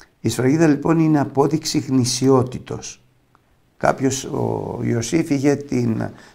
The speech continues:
το δαχτυλίδι, τη σφραγίδα του Φαραώ, που αποδείκνυε ότι εξέφραζε γνήσια τις θέσεις του Φαραώ και στις απόψεις του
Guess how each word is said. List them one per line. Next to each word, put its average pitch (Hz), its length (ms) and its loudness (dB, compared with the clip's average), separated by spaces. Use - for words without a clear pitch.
το 113 120 2
δαχτυλίδι, 113 600 2
τη 131 120 -6
σφραγίδα 120 640 -4
του - 120 -18
Φαραώ, 131 500 -4
που - 80 -2
αποδείκνυε 120 580 -2
ότι 123 500 -4
εξέφραζε 123 920 0
γνήσια 127 840 2
τις - 200 -6
θέσεις 147 420 6
του - 80 -4
Φαραώ 120 500 2
και 147 400 6
στις - 380 -4
απόψεις 151 560 0
του 196 220 -2